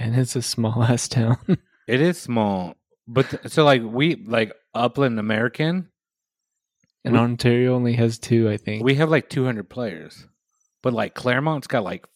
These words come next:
Speaker 2: five hundred players. So why don't we just merge the Upland teams? To be as big as, then we'd be more competitive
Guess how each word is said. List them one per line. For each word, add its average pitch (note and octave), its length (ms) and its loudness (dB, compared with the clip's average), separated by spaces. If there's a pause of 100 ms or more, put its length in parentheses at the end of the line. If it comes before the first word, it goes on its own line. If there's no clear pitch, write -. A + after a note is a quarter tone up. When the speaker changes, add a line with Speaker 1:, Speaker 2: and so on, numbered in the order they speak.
Speaker 2:
five A2 240 2
hundred F#2+ 320 -12
players. D2 480 -20 (800)
So - 180 -4
why C3 140 4
don't D3 160 0
we C3 100 -4
just B2 220 -6
merge A2 440 -4
the A2 180 -4
Upland A2+ 400 -8
teams? F#2+ 480 -16 (840)
To - 80 -20
be B2 180 0
as G2+ 120 -2
big B2+ 560 0
as, G2+ 180 -12
then B2+ 240 -4
we'd C#3 140 0
be C#3 100 4
more B2+ 180 0
competitive F#2 680 -6